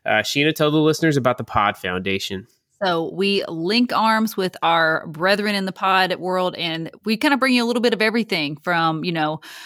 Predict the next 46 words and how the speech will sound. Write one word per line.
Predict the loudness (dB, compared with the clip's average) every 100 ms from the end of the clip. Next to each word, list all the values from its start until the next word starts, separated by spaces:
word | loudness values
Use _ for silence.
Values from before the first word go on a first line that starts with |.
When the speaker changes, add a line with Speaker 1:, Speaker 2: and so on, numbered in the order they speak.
| -20 -18 -2
Speaker 2:
vintage | 0 2 0
wrestling | 2 2 0 -2 0 0 -2 -4
to | -4 0 0 2
action | 0 2 -4
figures. | -2 0 0 2 2 0 -2
We | -4 -2
have, | 0 4 2 2
um, | -2 0 -2 -4
you | -6
know, | -4 -4
indies | 0 2 2 0
and | -2 -2
A | -2
E | -2 -4
W | 0 0 0 0
over | 0 -2
with | -4 -8
the |
Turnbuckle | -4 -2 -2 -4 -10 _
Tavern. | -2 2 2 2 0 -2
Uh, | 0 2 2
so | 0 0
yeah, | 2 2
we've | 2 0
linked | -2 -4 -2
arms | 0 0 -2
with | -2
Extra | -2 -2
Cooler, | -2 0 2 0 -2 _ _ _ _ _
Pyramid | 0 4 4
Wrestling, | 4 2 2 -2 -2 -2 -6 _
and | 0 0 0
like | 0
I | -2
just | -2
mentioned, | -4 -4 -4 -4
the |
Turnbuckle | -4 -4 0 0 -2
Tavern. | 0 2 2 0 -4
So | 0 0
you're | 2 2
gonna | 2
get | 2 0
your | 0
full | -4 -2 2 4 2 0 _
week | 0 0 0